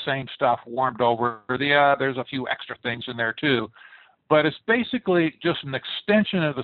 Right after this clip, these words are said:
same thing with a greater sense of urgency to implement it around the world. The last meeting that they had in, in New York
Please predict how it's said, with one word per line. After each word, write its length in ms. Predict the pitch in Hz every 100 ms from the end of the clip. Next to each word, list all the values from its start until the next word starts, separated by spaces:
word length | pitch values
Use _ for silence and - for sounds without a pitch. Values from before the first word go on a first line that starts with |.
| -
same 240 | 156 147 - -
thing 340 | 180 139 127 - - _
with 180 | 151 -
a 60 | 135
greater 540 | 113 139 175 185 185 -
sense 200 | 165 156 -
of 100 | 131 _ -
urgency 760 | 170 170 139 - - 110 110 _ _ _ -
to 160 | 156 - -
implement 500 | 185 - 123 117 107
it 160 | 110 _ _ -
around 420 | 123 135 131 127
the 80 | 113
world. 540 | 113 135 120 98 85 _ _ _ _ _ - -
The 80 |
last 340 | 147 170 180 -
meeting 320 | 165 165 151
that 140 | 139 -
they 80 | 135
had 320 | 143 139 135
in, 160 | 117 120
in 120 | 120 123
New 80 |
York 220 | 139 131